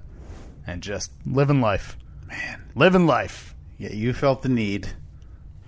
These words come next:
Speaker 2: to openly <laughs> disrespect Jack
Speaker 1: All right,
Speaker 2: while
Speaker 1: oh,
Speaker 2: you
Speaker 1: I
Speaker 2: were
Speaker 1: feel bad about it.
Speaker 2: Okay,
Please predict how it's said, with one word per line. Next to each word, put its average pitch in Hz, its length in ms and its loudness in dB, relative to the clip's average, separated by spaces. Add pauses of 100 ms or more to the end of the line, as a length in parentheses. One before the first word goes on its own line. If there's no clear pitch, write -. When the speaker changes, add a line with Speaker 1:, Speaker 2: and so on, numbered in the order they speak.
Speaker 2:
to 101 220 -6
openly 135 540 4
<laughs> - 0 -
disrespect 135 720 2
Jack 120 500 6
Speaker 1:
All 208 80 10
right, 202 180 10
Speaker 2:
while 147 200 10
Speaker 1:
oh, 226 80 8
Speaker 2:
you 202 80 10
Speaker 1:
I 220 100 12
Speaker 2:
were - 60 8
Speaker 1:
feel 302 320 10
bad 208 420 10
about 147 340 6
it. 175 140 4 (1080)
Speaker 2:
Okay, 185 320 2